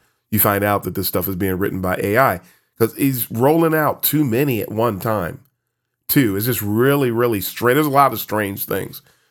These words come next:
about it, but I'm not buying into it, and I w-, I will not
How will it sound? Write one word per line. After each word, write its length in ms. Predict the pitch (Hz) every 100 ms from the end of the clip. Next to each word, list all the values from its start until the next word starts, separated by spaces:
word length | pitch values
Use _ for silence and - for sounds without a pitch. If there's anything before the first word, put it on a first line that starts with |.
| _
about 340 | 101 101 98
it, 60 | 92
but 100 | 107
I'm 100 | 120
not 180 | 135 113
buying 260 | 117 113
into 340 | 107 113 135 156
it, 280 | 160 - - _ _ _ _
and 380 | 104 110 110 104
I 140 | -
w-, 240 | 120 110 113
I 280 | 98 107 120
will 280 | 117 113 110
not 460 | 107 110 123 127